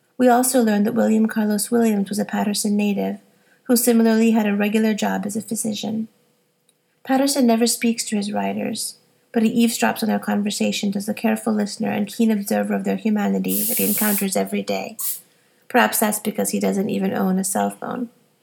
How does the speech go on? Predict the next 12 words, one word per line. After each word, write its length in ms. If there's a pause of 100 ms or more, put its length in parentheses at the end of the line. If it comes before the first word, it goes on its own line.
(480)
I 140
watched 340
this 240
film 380
on 140
Amazon 400
Streaming. 560 (2250)
Won't 280
You 80
Be 200
My 160
Neighbor? 480